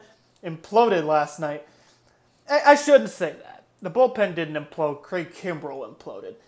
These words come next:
And I'm gonna, I'm gonna s-, table that for just a second, because I do wanna go in order of the games yesterday, 'cause there was a doubleheader yesterday.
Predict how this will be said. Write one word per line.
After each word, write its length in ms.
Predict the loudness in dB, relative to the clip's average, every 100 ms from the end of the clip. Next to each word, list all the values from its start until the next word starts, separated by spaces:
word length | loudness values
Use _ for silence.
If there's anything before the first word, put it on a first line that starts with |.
| _ _
And 200 | -4 -2
I'm 100 | 0
gonna, 140 | -2 -2
I'm 160 | -2
gonna 80 | -6
s-, 220 | -10 -18 _
table 300 | -4 0 4 6
that 400 | 6 4 -6 _ _ _
for 120 | -8 -8
just 400 | 0 2 2 0
a 60 |
second, 420 | -2 -2 -2 -8 -18 _ _ _ _ _ _ _ _
because 280 | -4 -2 0
I 80 | 0
do 120 | 2
wanna 280 | 4 4 4
go 160 | 2
in 80 | 2
order 180 | 0 -2
of 60 | -4
the 80 |
games 260 | -6 -6 -8
yesterday, 320 | -12 -12 -16
'cause 120 | -10
there 80 | -6
was 100 | -4
a 40 | 4
doubleheader 500 | 6 6 4 2 -2
yesterday. 480 | -10 -14 -14 -14